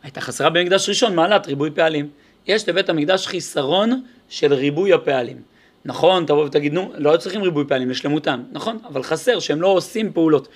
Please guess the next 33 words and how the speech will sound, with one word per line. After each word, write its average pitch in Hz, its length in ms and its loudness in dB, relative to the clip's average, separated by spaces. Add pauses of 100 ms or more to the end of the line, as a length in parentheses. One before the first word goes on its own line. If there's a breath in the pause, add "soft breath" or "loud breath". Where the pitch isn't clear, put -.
(220 loud breath)
כמו 165 220 -2
שאומר 165 400 2
הגבר 165 360 2
שלא 170 260 2
עשה 160 200 0
נישה, 147 420 0 (340 loud breath)
מסבירים 139 300 0
הפוסקים 156 440 -4
על 143 60 2
מה 156 100 2
הוא 165 140 2
אומר 123 260 -2
את 117 80 -4
זה. 123 160 -2 (420 soft breath)
הוא 135 120 2
אומר 196 280 4
את 175 60 4
זה 156 80 4
על 147 60 4
ריבוי 156 260 4
המצוות. 175 580 -2
"אה, 165 320 2
אבל 147 220 0
האישה 147 260 -2
שאומרת 165 220 -4
שעשה 160 180 -2
אני 165 100 -4
כרצונו 160 360 -2
לא 165 80 6
זקוקה 143 380 -4
לריבוי 120 340 -2
המצוות." 113 360 -8 (340 soft breath)
נכון, 170 240 -2